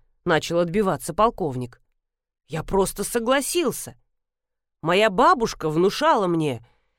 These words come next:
если человек говорит тебе: «Я дурак», не надо ему поддакивать. «Возражай», — процедила я. «Ничего плохого я не сделал»,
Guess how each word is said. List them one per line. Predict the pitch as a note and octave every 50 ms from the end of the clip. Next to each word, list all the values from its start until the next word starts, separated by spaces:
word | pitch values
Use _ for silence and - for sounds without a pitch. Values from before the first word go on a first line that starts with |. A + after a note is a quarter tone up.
| _ _ _
если | - D3 F3+ B3 C4 - B3+ C4+
человек | G#3 - B3+ B3 B3 C4+ D#4 D4+ A3
говорит | G3 F#3 A3 A3+ A#3 C4+ D4 - -
тебе: | - A#3+ G3+ A#3 A#3 A3+ G3+ - _ _ _ _ -
«Я | D#3 C3 G#3+ B3 A3
дурак», | F3+ D#3+ E3+ E3 G#3 D4 F4+ G4 D4+ - - - _ _ _ _ _ _ _ _ _ -
не | D#3+ E3 F3+
надо | F3 G3+ C#4 F4 G4+ G4+ G#4
ему | G#4 G4 G4+ G4+
поддакивать. | G4 - F#4 G4 F#4 F4 F4 E4+ B3+ - - - D#3+ C3+ B2 - - _ _ _ _ _ _ -
«Возражай», — | - C#3+ G3+ G#3 G3 D#4 F4+ G4 F#4+ E4 F4+ E4+ D4+ E4 F4+ D#4+ - _ _ _ _ _ _ _
процедила | - D#4 D#4+ - - D#4+ C#4+ G3+ F#3+ G#3 E3+ F3
я. | F3+ F3 D3+ C#3+ B2 A#2+ _ _ _ _ _ _ _ _ _ _ _ _ _ _ -
«Ничего | C#3+ D#3+ F3 G3 G#3 - - - F#3+ F#3 F3 F3 C#3+
плохого | - - C3+ C#3 - - B3+ C#4 C#4 C4
я | B3 D#3 A#2 C#3+ D3+
не | E3 D#3+ D#3 D3
сделал», | C3+ A#2+ B2+ C#3+ C#3 C3 C3 B2+ A2+